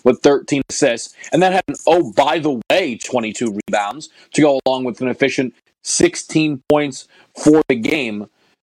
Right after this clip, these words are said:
I look at these two guys, and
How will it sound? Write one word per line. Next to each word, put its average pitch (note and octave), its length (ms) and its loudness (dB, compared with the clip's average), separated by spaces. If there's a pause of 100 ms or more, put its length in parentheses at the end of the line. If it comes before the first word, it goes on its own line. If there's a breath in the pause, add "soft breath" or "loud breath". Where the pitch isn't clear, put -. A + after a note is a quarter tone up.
(920)
I D3+ 160 6
look G#3 260 2
at A3 120 -6
these G3+ 240 -2
two F#3 180 -2 (160)
guys, G#3 280 -2
and C#3+ 200 -4